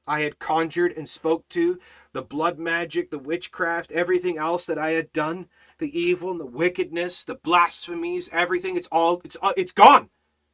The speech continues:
All the familiar spirits that I served, gone. All the principalities and powers, powers,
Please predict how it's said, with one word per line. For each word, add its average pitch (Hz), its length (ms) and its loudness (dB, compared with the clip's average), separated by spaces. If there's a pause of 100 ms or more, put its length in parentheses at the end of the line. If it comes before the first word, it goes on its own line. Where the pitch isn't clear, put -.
(480)
All 233 320 8
the 233 80 2
familiar 240 520 6
spirits 233 680 0
that 233 120 4
I 233 160 2
served, 233 460 4
gone. 269 400 12 (400)
All 220 180 8
the 240 100 0
principalities 240 680 4
and 214 100 -2
powers, 233 380 4 (260)
powers, 240 260 6